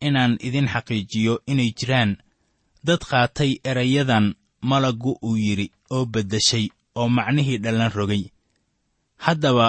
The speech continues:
waxaan Ilaah u suuroobin ma jiraan, laakiin waxaa jira wax badan oo aniga iyo adiga aan inoo suuroobin. Haddaan halkaasi ka sii wadno kitaabka,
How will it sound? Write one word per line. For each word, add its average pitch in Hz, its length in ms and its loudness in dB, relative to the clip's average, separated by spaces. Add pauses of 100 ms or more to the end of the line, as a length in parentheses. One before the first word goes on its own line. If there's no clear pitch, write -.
(100)
waxaan 131 420 0
Ilaah 143 360 0
u 151 120 -4
suuroobin 117 760 2 (260)
ma 139 200 0
jiraan, 117 440 0 (440)
laakiin 127 500 -2 (100)
waxaa 143 380 -2
jira 117 320 -2 (840)
wax 147 180 2 (120)
badan 131 300 2 (280)
oo 127 200 2
aniga 127 460 2 (180)
iyo 117 320 0
adiga 143 440 0 (200)
aan 123 220 -2
inoo 120 320 2
suuroobin. 104 680 0 (1400)
Haddaan 139 300 0
halkaasi 143 680 2
ka - 140 -2
sii 127 200 0
wadno 113 380 2 (160)
kitaabka, 127 680 -2